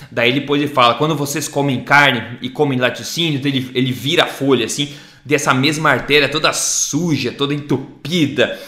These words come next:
Fala, "Isso que acontece dentro das artérias, não sei o quê. Você sabe qual é a principal morte, é, causa de morte dos bombeiros nos Estados Unidos? Sabem qual que é? Não é fogo, é ataque cardíaco."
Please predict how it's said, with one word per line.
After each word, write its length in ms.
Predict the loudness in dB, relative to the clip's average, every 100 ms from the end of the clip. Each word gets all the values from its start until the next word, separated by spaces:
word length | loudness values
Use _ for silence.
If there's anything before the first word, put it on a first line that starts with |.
| -18 -6
Fala, 140 | -2
"Isso 240 | 0 0 0
que 80 | 0
acontece 680 | 0 -2 2 2 2 0
dentro 220 | -2 -2 0
das 160 | 2
artérias, 500 | 2 2 2 2 2 2
não 60 |
sei 160 | 0 -2
o 40 |
quê. 220 | 2 2
Você 160 | 2 2
sabe 300 | -2 0 -2
qual 180 | 4 4
é 40 |
a 40 | 4
principal 480 | -2 -2 4 4
morte, 500 | 6 6 6 4 -4 -4
é, 160 | 0 0
causa 340 | 2 2 2
de 80 | 0
morte 360 | 2 4 2 0 -8 -18 -6
dos 180 | -2 0
bombeiros 520 | 2 2 6 6 6
nos 100 | 0
Estados 220 | 0 0
Unidos? 340 | 0 0 0 -2
Sabem 320 | 0 2 2
qual 160 | 2 0
que 180 | 2 2
é? 300 | 2 -4 -16 -8
Não 300 | 0 2 2
é 60 | 0
fogo, 520 | 0 2 2 -2 -10 -10 -4
é 100 | -2
ataque 560 | -2 0 2 2 -4
cardíaco." 840 | -4 -2 -2 -2 0 2 0 -6